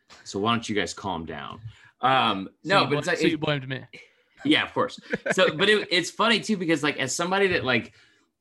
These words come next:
Speaker 1: lives eighty percent, and that's being generous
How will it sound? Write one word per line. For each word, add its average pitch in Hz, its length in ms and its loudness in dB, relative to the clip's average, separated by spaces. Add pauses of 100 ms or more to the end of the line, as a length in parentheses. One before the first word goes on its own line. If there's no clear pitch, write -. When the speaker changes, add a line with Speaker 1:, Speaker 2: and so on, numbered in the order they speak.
(120)
Speaker 1:
lives 127 500 6 (640)
eighty 151 360 6
percent, 113 640 -2
and 95 120 -6
that's 107 160 -2
being 98 420 -2
generous 107 720 -4